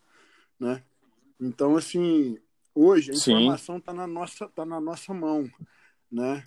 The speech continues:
Speaker 1: É, ela tá na nossa mão. Então, ao, na mesma, na mesma proporção que tá na nossa mão, cara, isso é uma arma extremamente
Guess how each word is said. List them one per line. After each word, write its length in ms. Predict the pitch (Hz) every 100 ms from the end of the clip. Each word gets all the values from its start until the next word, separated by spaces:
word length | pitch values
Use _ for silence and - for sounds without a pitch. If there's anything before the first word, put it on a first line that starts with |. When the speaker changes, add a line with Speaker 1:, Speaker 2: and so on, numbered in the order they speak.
| - _ _ -
Speaker 1:
É, 960 | 123 131 131 131 127 127 123 120 117 -
ela 200 | 131 131
tá 140 | -
na 100 | 143
nossa 320 | 139 143 - 170
mão. 420 | 156 151 143 135 -
Então, 1400 | 147 147 - 139 143 156 170 175 175 170 165 151 139 -
ao, 180 | - 147 160 -
na 200 | 160 160
mesma, 440 | 156 202 220 233 220
na 100 | 165
mesma 380 | 180 226 233 226
proporção 840 | - 220 - 220 170 - 170 165
que 120 | 151 156
tá 160 | 156
na 140 | 151 147
nossa 320 | 147 - 135
mão, 320 | 123 165 190
cara, 260 | - 110 131
isso 200 | - 165
é 40 |
uma 160 | 165 175
arma 500 | 165 185 165 143 110 _ _ _ _
extremamente 1040 | 151 - - 185 214 202 165 175 196 -